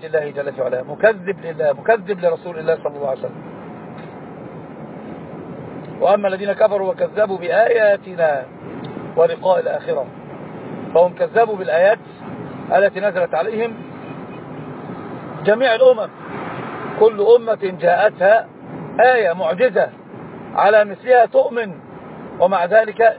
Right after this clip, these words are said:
جحدوا بآيات الله وعصوا رسله وكفروا بالله العظيم.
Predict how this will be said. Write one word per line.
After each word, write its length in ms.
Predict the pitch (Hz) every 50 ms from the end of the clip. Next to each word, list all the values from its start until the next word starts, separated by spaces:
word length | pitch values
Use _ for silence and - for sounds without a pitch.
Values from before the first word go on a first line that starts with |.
| - 151
جحدوا 520 | 220 240 208 - 196 202 196 170 190 180 165 156 147 139
بآيات 440 | 170 165 170 180 185 190 190 - 185
الله 320 | 175 175 180 170 156 - - - - - - - - -
وعصوا 600 | 196 214 220 226 220 - - 240 226 220 233 262
رسله 480 | 262 - - 220 208 185 160 143 135 127 - - - - - -
وكفروا 520 | 160 160 - 247 254 196 226 214 196 190
بالله 280 | 180 190 180 190 185 185
العظيم. 340 | 170 170 170 - 156 139